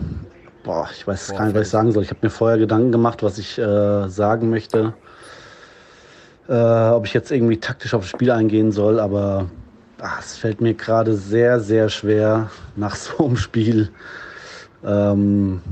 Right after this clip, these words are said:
Speaker 1: irgendwie auf taktische oder auf andere Seite, Sachen anzugehen. Ich bin,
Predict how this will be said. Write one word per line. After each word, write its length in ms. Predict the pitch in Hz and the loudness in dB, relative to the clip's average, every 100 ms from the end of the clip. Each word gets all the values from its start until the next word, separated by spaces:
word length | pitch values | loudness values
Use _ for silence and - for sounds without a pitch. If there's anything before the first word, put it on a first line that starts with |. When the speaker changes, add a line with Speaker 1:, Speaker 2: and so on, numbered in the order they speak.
| - | -2
Speaker 1:
irgendwie 340 | 110 104 101 | 2 2 2
auf 140 | 98 | 0
taktische 420 | - 120 - 104 104 | -2 -6 -4 0 2
oder 160 | 101 | 2
auf 120 | 98 113 | 0 2
andere 240 | 107 101 | 2 2
Seite, 340 | 98 101 101 | 2 2 0
Sachen 220 | - 95 107 | -2 -4 -2
anzugehen. 400 | 107 104 104 107 | -2 0 0 0
Ich 120 | 104 | 0
bin, 500 | - 107 107 104 101 | 0 2 2 2 0